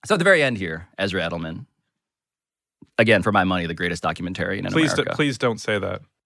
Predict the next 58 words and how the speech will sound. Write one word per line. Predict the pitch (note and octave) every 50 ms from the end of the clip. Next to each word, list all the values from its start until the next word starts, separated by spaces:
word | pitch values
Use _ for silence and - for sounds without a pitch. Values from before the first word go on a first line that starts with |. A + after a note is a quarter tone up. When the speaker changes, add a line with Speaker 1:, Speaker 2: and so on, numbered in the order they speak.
| _ -
Speaker 1:
I | - A2
love | A#2 A#2+ C#3+ D#3 C3+
that | C#3+ A2+
you | A2+
don't | G#2+ A#2 A2+ G#2
want | G2+ G#2+ G2+
me | F#2+ F2+
to | F2
say | F2 - E2+ E2 F2
it. | A2
Speaker 2:
Why | B2+ D3 E3+ G3
would | A3 A3+ F#3
you | F3+
say | D#3+ - G3 F#3
it? | D3 B2
I | B2+ C3
feel | - - D#3+ D#3
like | D3 C#3+ -
you | C#3 C3
watch | B2 B2 C3 C3 A#2 -
one | A#2 B2+ C3 C3
documentary | C3 B2 B2+ - - A#2+ B2 A#2+ A#2+ A#2
every | A2 G2+ A2+
three | G#2 - A#2 A#2+ A#2
years, | G#2+ G#2+ A2+ G#2+ F#2+ F#2+ -
so | - B2 A#2 A2 A2
I | A2 G#2+ A2+
don't | B2+ B2+ B2 A#2 G#2
think | C3+ C3 B2 -
that | B2 A#2 A2 A2
your | A#2 A#2+ B2+ C3 B2+
opinion | A#2 - - C#3 C3+ B2+ A#2+ A2+ G#2+
really | A#2+ C3+ C3+ C#3 B2+
matters | A#2 A#2+ A#2+ A#2+ A#2+ A#2+ A2+ G2+
in | G#2+
this | A2 A2+ G#2 -
regard. | - G#2+ G#2+ G#2+ G2 G2 - - - - - -
Speaker 1:
What | - D3 D3
I | E3 F3+ A3 C4
found | - - - F#3+ F3 F3 E3 D3
out | C#3+ C#3+ C#3+ B2+
today, | - A#2+ F2+ D#2+ C#2 D2 F2 A#2 C#3 _ _ _ _ _ _ _ _ _ _ _ _ _ _ _ _ _ _ -
we | A2 A2+
end | A2+ G#2+
every | G#2+ G#2 G2 G#2+
show | G2+ - G2 F2+ F2+ F#2+
by | F#2 F#2 F2 E2 E2 D#2 - _ _ _ _ _ _ _ _ _ _ -
declaring | - F#2+ - G#2 G2 G2+
what | F#2+ G2
we | F#2 G2
found | F#2+ - E2+ F2 F2+ -
out. | C2+ E2 F#2+ - - _ _ _ _ _ _ -
Speaker 2:
Okay. | A2 G2+
Speaker 1:
What | B2 B2+
I | D3 F3+ A3+
found | A#3+ - E3+ D#3+ C3
out | G2+ F#2+ F#2 F2
today | - F#2 E2 E2 E2+ G#2+ C3 E3